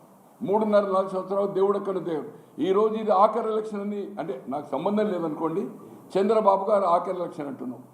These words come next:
ఆఖరి పార్టీ ఉండదా? నీ నాయన చనిపోతే నువ్వు ముఖ్యమంత్రి కాలేదా? నువ్వు జైలుకి పోతే నువ్వు భారతి గారి కా-, చేయాలని అనుకుంటలేవా? తో ఈ విధంగా ఏదైతుందో ఏ రాజకీయ నాయకుడు శాపనార్థాలు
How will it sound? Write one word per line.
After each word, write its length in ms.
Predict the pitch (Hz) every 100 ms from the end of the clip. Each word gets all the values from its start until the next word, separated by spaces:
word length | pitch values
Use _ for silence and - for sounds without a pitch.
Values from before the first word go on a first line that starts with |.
| - - 165
ఆఖరి 300 | 190 220 233 208
పార్టీ 180 | 202 214 220
ఉండదా? 260 | 202 185 381 - - - - - - - -
నీ 80 | 156 180
నాయన 200 | 180 226 220
చనిపోతే 340 | 220 226 226 220
నువ్వు 140 | 208 190
ముఖ్యమంత్రి 400 | 196 220 214 202
కాలేదా? 300 | 202 202 208 - - - - _ _ 165
నువ్వు 140 | 208 180
జైలుకి 240 | 208 214
పోతే 180 | 226 220 226
నువ్వు 140 | 214 170
భారతి 260 | 208 220 226
గారి 160 | 220 214 202
కా-, 160 | 185 160
చేయాలని 380 | - 202 220 214 196
అనుకుంటలేవా? 500 | 196 220 202 208 240 - - - _ _ _ -
తో 80 | 262 226
ఈ 40 | 233
విధంగా 280 | 208 262 262 233
ఏదైతుందో 420 | 226 214 214 226 220 311
ఏ 20 | 403 269
రాజకీయ 360 | 226 226 226 226 208
నాయకుడు 300 | 196 180 139 - - _
శాపనార్థాలు 800 | 180 208 233 220 208 202 190 180